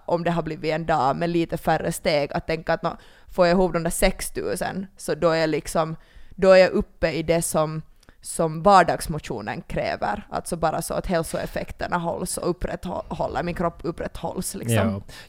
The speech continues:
Speaker 2: Ja, det, men det intressanta liksom är det alltså, det stämmer ju helt där just att med de här sextusen stegen, men jag tänker att om, om vi skulle gå tillbaka några år i tiden, så skulle ju sextusen <laughs> steg inte ha varit någonting. Alltså vi,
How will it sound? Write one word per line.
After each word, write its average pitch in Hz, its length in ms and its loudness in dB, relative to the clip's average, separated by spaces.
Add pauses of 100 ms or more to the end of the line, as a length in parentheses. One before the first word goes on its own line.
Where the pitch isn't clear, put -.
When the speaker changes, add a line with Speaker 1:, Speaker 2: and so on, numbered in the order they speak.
(120)
Speaker 2:
Ja, 117 80 6
det, 117 100 2
men 113 120 2
det 117 80 4
intressanta 117 540 0
liksom 131 300 0
är 110 40 2
det 113 120 2
alltså, 101 280 0
det 95 280 -6
stämmer 104 300 4
ju 95 60 4
helt 92 240 2
där 90 220 -2
just 85 300 -8
att 92 220 -6
med 90 160 -4
de 85 80 -2
här 90 200 -2
sextusen 98 600 -4
stegen, 98 440 -2
men 95 80 -4
jag 92 80 -6
tänker 98 260 -6
att 90 120 -4
om, 98 220 -4
om - 180 -8
vi 98 80 -2
skulle 104 140 -6
gå 95 60 0
tillbaka 107 520 2
några 104 340 6
år 90 260 4
i 92 80 -2
tiden, 90 580 0 (340)
så - 180 -2
skulle 101 200 2
ju 92 60 4
sextusen 98 720 0
<laughs> - 20 -2
steg 101 380 2
inte 107 200 2
ha 110 100 4
varit 101 280 4
någonting. 95 640 2
Alltså 95 220 0
vi, 92 240 0